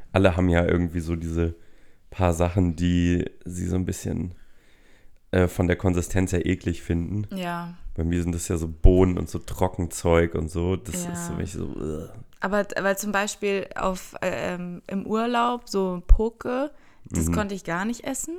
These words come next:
Speaker 1: Mhm.
Speaker 2: obwohl es ja an, an sich eigentlich das Gleiche ist, so einfach
Speaker 1: Ah, die
Speaker 2: roher
Speaker 1: Folge haben
Speaker 2: Fisch.
Speaker 1: wir auch noch vor uns, fällt
Speaker 2: Ja.
Speaker 1: mir gerade ein.
Speaker 2: Roher
Speaker 1: Leute.
Speaker 2: Fisch in Würfeln. Aber hier hat mir das erstaunlicherweise nichts ausgemacht, aber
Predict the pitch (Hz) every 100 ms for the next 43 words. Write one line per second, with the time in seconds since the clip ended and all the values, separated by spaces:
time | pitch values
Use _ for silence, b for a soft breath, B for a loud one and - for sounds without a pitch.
0 | 370 - 82 87 87 185 214 220 - 202
1 | 196 202 - 185 214 220 202 - - 170
2 | 170 190 - 160 160 - 147 147 165 78
3 | 78 98 82 85 80 90 78 78 127 -
4 | 76 76 80 87 - 80 87 85 82 85
5 | 82 87 85 87 170 170 240 123 127 -
6 | 208 196 120 220 - - 73 - - -
7 | 190 185 - 285 277 - 254 240 - 202
8 | - 208 208 202 196 220 - - 233 240
9 | 247 - 190 196 190